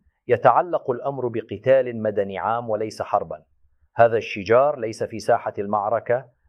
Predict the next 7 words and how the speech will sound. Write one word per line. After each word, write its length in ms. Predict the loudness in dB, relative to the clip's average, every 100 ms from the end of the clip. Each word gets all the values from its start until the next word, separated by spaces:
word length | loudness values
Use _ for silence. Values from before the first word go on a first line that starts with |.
| 4
بل 160 | 4
عن 160 | 4 -2
رجلين، 800 | -2 -4 -4 0 0 -2 -8 -12 -14
اثنين 380 | -6 -4 -4 -4
من 140 | -2
بني 280 | -2 -4 -10
إسرائيل، 680 | -8 -4 -4 -4 -8 -10